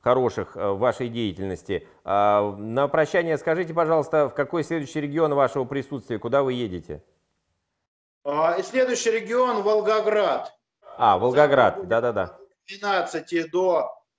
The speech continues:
Speaker 2: девят-, с двенадцати ноль ноль до девятнадцати конференцию в Волгограде, улица Новороссийская, если не ошибаюсь, дом восемь. Можно с-, на-, зайти на сайт «Родительский отпор», на мою личную страницу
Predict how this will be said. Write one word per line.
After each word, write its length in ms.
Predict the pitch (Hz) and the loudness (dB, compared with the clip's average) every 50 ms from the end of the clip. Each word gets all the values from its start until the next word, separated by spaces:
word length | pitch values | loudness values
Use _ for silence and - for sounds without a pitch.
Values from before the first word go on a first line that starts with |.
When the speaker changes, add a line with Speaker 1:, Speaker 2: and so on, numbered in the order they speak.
| _ _ _ - 120 127 127 123 _ _ | _ _ _ -16 -16 -16 -18 _ _ _
Speaker 2:
девят-, 360 | 165 180 185 190 185 190 - - 156 | -8 -2 -2 -2 -2 -2 -6 -10 -10
с 140 | 151 139 135 | -10 -10 -12
двенадцати 640 | _ 151 175 190 190 196 190 175 - - - 165 175 | _ -4 -4 -2 0 0 0 0 0 -2 -6 -6 -6
ноль 240 | 175 180 185 185 | -4 -2 -2 -2
ноль 180 | 185 190 175 156 | -2 -2 -2 0
до 120 | 160 175 | 0 -2
девятнадцати 720 | 170 170 170 170 170 170 180 180 170 156 156 - - 160 147 | 0 0 -2 -2 -4 -4 -2 -2 -2 -2 -2 -6 -10 -12 -10
конференцию 1080 | - 165 160 - - _ - 185 175 175 180 170 156 143 135 - - 143 143 135 127 - - _ _ _ _ _ | -8 -8 -8 -10 -12 _ -4 -2 0 0 2 0 0 -2 -6 -8 -4 -2 -2 -2 -2 -6 -12 _ _ _ _ _
в 60 | - | -4
Волгограде, 640 | 156 160 160 175 175 180 196 214 233 233 220 175 185 | -2 0 0 0 0 2 2 2 2 2 2 2 0
улица 360 | 185 185 180 170 175 175 175 | 0 0 0 -2 -4 -4 -4
Новороссийская, 1200 | 170 170 170 170 170 170 170 170 170 - 214 214 208 - - - 175 165 156 165 165 147 - - - - _ _ _ _ | -2 0 0 2 2 2 2 0 -2 -6 -10 -10 -10 -10 -4 -4 -2 -2 -2 -4 -6 -6 -8 -10 -16 -20 _ _ _ _
если 320 | 139 156 170 170 170 175 | -4 -2 -2 -2 -2 -4
не 120 | 170 170 170 | -2 -2 -2
ошибаюсь, 600 | 160 - 175 170 170 185 202 196 180 165 151 - - | -2 -2 -6 -4 -2 0 2 2 2 0 0 -4 -4
дом 300 | - 170 175 170 170 160 | -2 0 0 2 0 -2
восемь. 460 | 147 170 190 180 143 - - 117 101 - _ _ _ _ _ | -2 0 2 2 2 0 -4 -10 -16 -16 _ _ _ _ _
Можно 320 | 180 202 196 180 196 185 | -2 -2 0 0 -2 -4
с-, 200 | - - - - 170 | -6 -10 -14 -8 -2
на-, 140 | 190 185 180 | -2 -2 0
зайти 360 | 185 190 190 190 185 196 196 | 0 0 0 0 0 -2 -2
на 160 | 185 185 175 | -2 -2 -2
сайт 380 | 175 - 208 190 180 170 165 175 | -2 -2 -2 0 0 0 0 0
«Родительский 680 | 170 165 170 165 175 - _ - 147 - - 180 170 | -2 -2 -2 -2 -6 -10 _ -18 -20 -12 -6 -2 -2
отпор», 380 | 165 170 170 - 220 226 208 180 | -2 -2 -2 -2 -2 -2 -2 -2
на 100 | 175 170 | -2 -2
мою 160 | 170 170 170 | -2 -2 -2
личную 320 | 175 165 170 - 156 151 | -2 -4 -4 -6 -10 -10
страницу 720 | - - 170 170 170 175 165 208 226 226 - - 196 180 | -6 -2 -2 -2 -2 -4 -6 -8 -8 -8 -6 -6 -6 -6